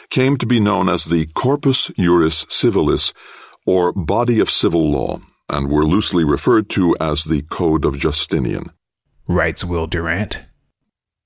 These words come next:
Speaker 1: This code, like the Theodosian, enacted Orthodox Christianity into law. It acknowledged the ecclesiastical leadership of the Roman Church and ordered all Christian groups to submit to her authority.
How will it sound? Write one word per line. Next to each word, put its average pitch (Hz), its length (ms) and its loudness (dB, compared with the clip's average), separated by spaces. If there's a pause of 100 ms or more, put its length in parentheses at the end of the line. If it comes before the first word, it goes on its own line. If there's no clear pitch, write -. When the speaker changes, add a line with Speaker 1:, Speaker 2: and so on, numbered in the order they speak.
(160)
Speaker 1:
This 120 280 0
code, 78 560 0 (520)
like 151 280 0
the 156 80 2
Theodosian, 107 720 2 (400)
enacted 131 580 0
Orthodox 113 600 0
Christianity 95 920 0
into 78 220 -2
law. 73 380 -2 (540)
It 110 100 2
acknowledged 131 760 2
the 104 180 0
ecclesiastical 98 960 0
leadership 107 580 2
of 78 100 -2
the 82 100 2
Roman 82 320 2
Church 82 460 0 (380)
and - 240 -2
ordered 156 400 4
all 135 300 2
Christian 127 600 -2
groups 85 360 0
to 95 120 -2
submit 92 520 0
to 87 100 0
her 95 240 0
authority. 69 580 -2